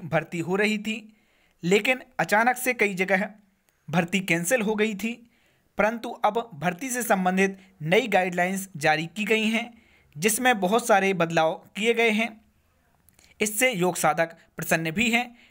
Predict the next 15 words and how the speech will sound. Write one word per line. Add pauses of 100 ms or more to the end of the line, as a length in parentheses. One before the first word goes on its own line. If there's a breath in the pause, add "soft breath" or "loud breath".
(120)
केवल
दुख
अब
सैलरी
का
रह
गया
है (220 loud breath)
कि
सैलरी
कम
है, (340 soft breath)
बाकी
सभी
पॉइंट